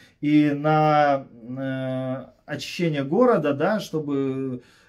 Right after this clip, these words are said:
цель, цель на самом деле не такая, чтобы люди убирались, а цель такая, чтобы люди научились не срать, э, ну, не мусорить. Вот. Плюс еще мы планируем как бы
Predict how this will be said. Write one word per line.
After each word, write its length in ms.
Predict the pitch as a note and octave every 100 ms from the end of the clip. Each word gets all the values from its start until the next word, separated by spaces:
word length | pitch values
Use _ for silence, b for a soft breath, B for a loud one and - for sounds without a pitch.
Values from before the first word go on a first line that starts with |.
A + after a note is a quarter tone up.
| b
цель, 300 | - G#3+ G3
цель 240 | - G#3 G3+
на 100 | F3+
самом 280 | G3 F#3+ F3
деле 160 | F#3
не 80 | E3+
такая, 340 | F3 F3+ A#3+ B3
чтобы 280 | G3 D#3 D#3+
люди 220 | D#3+ C#3
убирались, 540 | C#3+ D#3 D#3 B2+ B2
а 80 | B2
цель 220 | - F#3+
такая, 280 | E3+ E3+ A3
чтобы 300 | A3 D3+ D3+
люди 220 | F3 E3
научились 540 | C#3+ D3 C3 F3 D3+ D3+
не 100 | C#3
срать, 440 | E3+ D#3 B2 - _ _ _ _ _ _ _ _ _
э, 180 | - G#2
ну, 140 | D#3 D3
не 120 | C#3+
мусорить. 540 | D#3 D3+ B2 G#2 G#2+ _ _ _
Вот. 400 | C3 C#3+ C#3+ A#2+ B B B B B B B B B _ A3
Плюс 180 | B3
еще 160 | - G#3
мы 120 | F#3+
планируем 480 | F#3 F#3 F#3 E3+ D#3
как 200 | D#3+ D3
бы 360 | D3+ D3+ D3